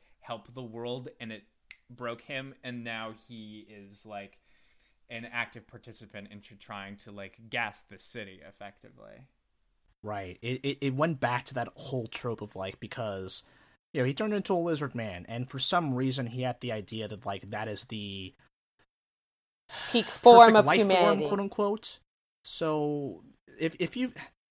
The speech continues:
Speaker 2: if you've somehow sat through those new Ridley Scott Alien movies, and that is literally Michael Fassbender's ambition to create the perfect life form, which for some reason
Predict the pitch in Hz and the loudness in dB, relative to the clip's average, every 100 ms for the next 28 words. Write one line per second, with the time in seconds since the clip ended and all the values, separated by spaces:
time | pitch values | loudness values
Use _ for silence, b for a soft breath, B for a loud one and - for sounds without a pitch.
0 | _ _ 214 - 392 - 226 190 185 - | _ _ -8 -6 -4 0 0 2 -2 0
1 | - 143 131 143 135 131 127 120 123 113 | 2 2 2 -2 0 -2 -2 -4 -4 -4
2 | 120 113 - 113 107 101 95 107 110 123 | -6 -6 -8 -6 -6 -6 -8 -6 -6 -4
3 | 123 135 135 - - - _ _ _ _ | -4 -4 -4 -6 -10 -16 _ _ _ _
4 | _ _ - 107 104 101 101 98 113 117 | _ _ -8 -4 -4 -4 -6 -8 -6 -4
5 | 123 113 117 117 113 104 104 110 113 - | -4 -4 -6 -4 -4 -4 -6 -6 -8 -6
6 | 104 107 - 113 113 107 107 - - - | -6 -6 -6 -6 -6 -6 -6 -4 -4 -6
7 | 107 98 110 - 113 - 120 - 117 110 | -10 -8 -8 -8 -8 -10 -12 -10 -10 -10
8 | 113 113 - 123 110 117 - 101 110 - | -10 -10 -8 -8 -8 -10 -8 -8 -8 -6
9 | 135 123 117 - 131 - 156 143 147 147 | -4 -4 -8 -6 -6 -2 -4 -2 0 -2
10 | 147 135 | -2 -4